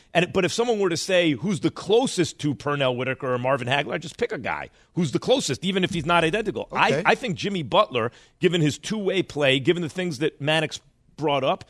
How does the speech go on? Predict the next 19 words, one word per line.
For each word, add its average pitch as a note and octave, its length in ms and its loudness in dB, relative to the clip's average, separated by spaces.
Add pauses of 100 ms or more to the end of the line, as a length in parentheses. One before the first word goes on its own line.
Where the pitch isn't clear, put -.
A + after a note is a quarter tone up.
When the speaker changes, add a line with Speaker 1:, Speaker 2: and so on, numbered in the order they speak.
(300)
Speaker 1:
and C#3 140 0
given E3+ 220 2
his D3 220 0 (120)
maniacal C3 840 2
is G#2 120 -6
the C3+ 100 -4
right C3+ 300 2
word, D3+ 360 -2 (360)
and C#3+ 100 2
the C3 60 -2
position C#3 420 0
he F#3 160 -2
plays, F#3+ 400 -6 (240)
I - 80 -8
would F#3 140 -4
agree E3 300 -6
with F#3 160 -10
the D3 80 -8
statement. - 460 -8